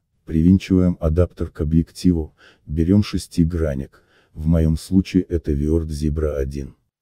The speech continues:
Три из китайского набора не подошёл, ослабляем винты и центрируем, затягиваем винты. В итоге в сборе получается так до регулировки.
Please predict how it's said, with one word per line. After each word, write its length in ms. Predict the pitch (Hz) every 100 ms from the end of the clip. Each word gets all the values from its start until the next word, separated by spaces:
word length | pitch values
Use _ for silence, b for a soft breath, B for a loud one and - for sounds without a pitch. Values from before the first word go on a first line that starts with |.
| _
Три 220 | 95 95
из 200 | 101 87
китайского 640 | - 90 - 87 - 80 76
набора 400 | 78 78 87 78
не 160 | 76
подошёл, 580 | 76 76 73 - 104 92 -
ослабляем 680 | 76 78 69 71 73 71
винты 460 | 69 71 71 - 71
и 40 |
центрируем, 920 | - - 69 67 - 80 78 73 69 _ -
затягиваем 800 | 82 78 82 73 73 71 71
винты. 480 | 69 73 73 82 80 _ _ _
В 160 | 78 85
итоге 340 | - 123 107
в 60 | 92
сборе 420 | 85 85 104 95
получается 720 | 85 82 82 - 85 80 -
так 340 | 80 - 95 -
до 140 | 85
регулировки. 800 | 87 87 90 85 78 69 _ -